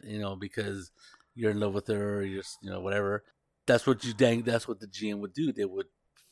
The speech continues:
have Mary Jane show up in, in the middle of a fight, so you have to go and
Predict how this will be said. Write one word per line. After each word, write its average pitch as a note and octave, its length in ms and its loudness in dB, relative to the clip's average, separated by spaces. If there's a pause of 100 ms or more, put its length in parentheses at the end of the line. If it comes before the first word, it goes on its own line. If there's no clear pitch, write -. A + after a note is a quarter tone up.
(380)
have A2+ 300 0
Mary G#2+ 300 0
Jane G#2 420 0
show G#2 300 0
up G2 280 0
in, F#2+ 260 -10 (360)
in G#2 120 -6
the A2+ 80 0
middle A2+ 260 6
of G2 80 0
a - 20 -4
fight, A2+ 460 0
so - 80 -14
you G#2 140 -6
have A2 180 -4
to G#2 80 -18
go G#2+ 160 0
and G#2+ 180 -6